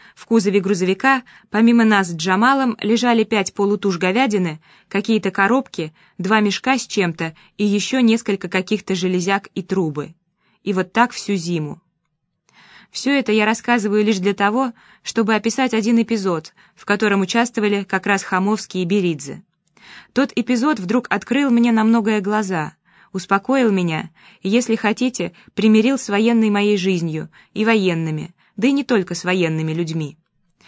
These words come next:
Мне открылось тогда, что мудрость может скрываться там, где её ожидать не приходится. И ещё то, что везде, во всём и в каждом,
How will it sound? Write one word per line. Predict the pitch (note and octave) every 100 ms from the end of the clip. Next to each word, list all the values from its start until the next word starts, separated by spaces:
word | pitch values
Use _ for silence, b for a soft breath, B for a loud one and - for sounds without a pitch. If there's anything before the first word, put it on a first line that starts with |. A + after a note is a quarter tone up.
| B B
Мне | F3+ G#3
открылось | A3+ - D4 C#4 -
тогда, | - F3 E3 D3+ - b b
что | - - G#3
мудрость | A3+ C#4+ G3+ E3 - -
может | G#3+ A3+ A#3+
скрываться | - A3+ A3+ A#3 -
там, | A#3 C#4 C4 -
где | F#3+ A3+ A#3
её | A#3+ C4 -
ожидать | G#3 A3 A#3 A3+
не | A3+
приходится. | A3 A3+ - F#3 D3 - - D#3+ _ _ _ B B B B
И | G#3
ещё | G#3+ - A#3+
то, | A#3+ C#4+
что | - -
везде, | G3 G#3+ G3 C4 G#3+ - b b
во | F#3
всём | G3+ - C4 A3
и |
в | G#3
каждом, | - C4+ A#3 E3+ D#3+